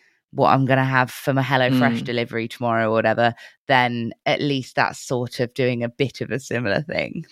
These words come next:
Speaker 1: than if I was doing that,
Speaker 2: Yeah. I d-,
Speaker 1: uh, lying but
Speaker 2: the other
Speaker 1: having weird hallucinations like we do as human beings instead." So
Speaker 2: Yes, absolutely. But, I mean, the o-, the other thing I was gonna talk about was the same thing that I was talking about a second ago, which is periods. And I know that,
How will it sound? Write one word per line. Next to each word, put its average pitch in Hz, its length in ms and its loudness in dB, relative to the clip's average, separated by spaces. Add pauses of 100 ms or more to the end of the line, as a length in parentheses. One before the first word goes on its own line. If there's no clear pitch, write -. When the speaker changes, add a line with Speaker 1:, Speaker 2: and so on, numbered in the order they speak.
Speaker 1:
than 101 100 -4
if 135 140 -6
I 98 140 0
was - 340 -10 (320)
doing 156 380 4
that, 147 240 2
Speaker 2:
Yeah. 113 120 -2 (120)
I 214 80 4
d-, - 60 -6 (100)
Speaker 1:
uh, - 20 -4
lying 165 460 2
but 156 160 -2
Speaker 2:
the 240 100 4
other 269 140 2
Speaker 1:
having 143 140 -10
weird 139 260 -2
hallucinations 131 1000 -4
like 113 160 2
we 110 120 -4
do 107 180 -2
as 104 120 -6
human 104 300 -6
beings 104 420 -2
instead." 113 420 2 (680)
So - 240 0
Speaker 2:
Yes, 127 400 -2
absolutely. 123 760 -10 (120)
But, 190 220 -2
I 202 40 2
mean, 208 140 -2
the 190 140 2
o-, - 80 -2
the 214 120 2
other 220 120 4
thing 202 140 2
I 190 40 6
was 180 100 4
gonna 175 200 -2
talk 180 320 -2
about - 200 0
was 147 120 -8
the 151 80 -14
same 208 320 4
thing 131 480 4
that 143 160 2
I - 80 6
was 151 160 2
talking 147 180 -2
about 139 200 2
a 147 40 -4
second 175 300 0
ago, 120 240 0
which - 180 -4
is 143 80 -4
periods. 139 560 2 (340)
And 160 140 0
I 160 40 2
know 190 200 2
that, - 280 -4